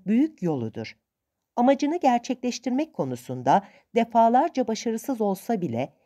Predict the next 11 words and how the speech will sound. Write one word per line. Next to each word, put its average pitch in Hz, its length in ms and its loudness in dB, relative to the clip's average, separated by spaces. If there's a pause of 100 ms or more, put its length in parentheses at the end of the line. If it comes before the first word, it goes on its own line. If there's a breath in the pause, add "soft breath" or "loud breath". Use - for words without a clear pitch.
(160)
ki 202 140 -2
güçsüzlük 156 680 -2 (300 soft breath)
alt 320 320 -2
edilene 196 480 2
kadar 185 460 2
böyle 160 300 0
olması 113 400 -8
gerekir. 117 540 -10 (580)
Kazandığı 233 600 2
karakter 214 540 0
sağlamlığı 131 840 -2